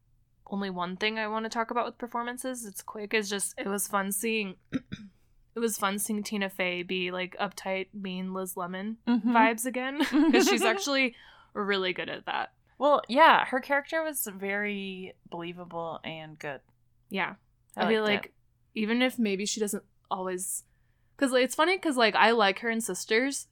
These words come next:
Speaker 1: She's
Speaker 2: Mm-hmm.
Speaker 1: really funny as, like, the party gal.
Speaker 2: Mm-hmm.
Speaker 1: But I think that she's just the best at playing kinda, like, the uptight.
Speaker 2: Well, and I felt like this was a much more dramatic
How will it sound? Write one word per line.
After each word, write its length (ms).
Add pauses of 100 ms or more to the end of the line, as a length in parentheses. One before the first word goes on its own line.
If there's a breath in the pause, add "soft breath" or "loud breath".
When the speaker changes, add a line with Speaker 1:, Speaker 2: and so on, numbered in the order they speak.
(120)
Speaker 1:
She's 160
Speaker 2:
Mm-hmm. 80
Speaker 1:
really 180
funny 600
as, 180
like, 140
the 80
party 280
gal. 500
Speaker 2:
Mm-hmm. 320 (120)
Speaker 1:
But 140
I 60
think 200
that 140
she's 260
just 160
the 120
best 340
at 120
playing 380
kinda, 240
like, 280 (420)
the 80
uptight. 640 (720 soft breath)
Speaker 2:
Well, 180
and 160
I 80
felt 200
like 180
this 180
was 160
a 80
much 320
more 160
dramatic 640